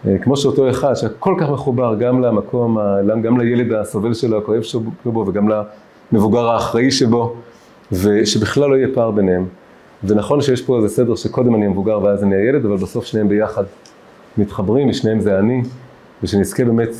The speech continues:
בשבילי זה המון השראה להילול הזה, זה דבר שהבנתי השנה,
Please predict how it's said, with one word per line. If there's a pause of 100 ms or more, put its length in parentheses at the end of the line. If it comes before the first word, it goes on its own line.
(840)
בשבילי
זה
המון
השראה
להילול
הזה, (100)
זה
דבר
שהבנתי
השנה,